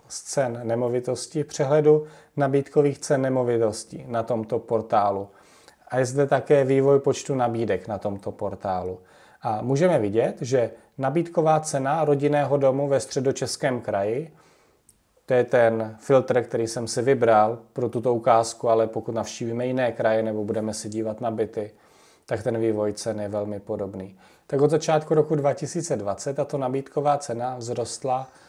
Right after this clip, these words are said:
o sedmdesát jedna procent a rostla až do května dva tisíce dvacet dva a poté zatím klesla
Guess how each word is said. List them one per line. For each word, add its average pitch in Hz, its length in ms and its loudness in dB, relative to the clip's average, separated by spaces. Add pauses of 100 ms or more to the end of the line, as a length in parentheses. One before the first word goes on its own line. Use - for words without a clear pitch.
(180)
o 123 80 -8
sedmdesát 127 640 0
jedna 120 360 -2
procent 107 760 -4 (300)
a 143 100 4
rostla 151 360 4
až 139 240 0
do 143 140 6
května 123 680 -2
dva 113 220 0
tisíce 113 540 -6
dvacet 110 400 -4
dva 98 380 -6 (520)
a 127 100 -2
poté 147 540 2
zatím 127 440 -2
klesla 123 720 2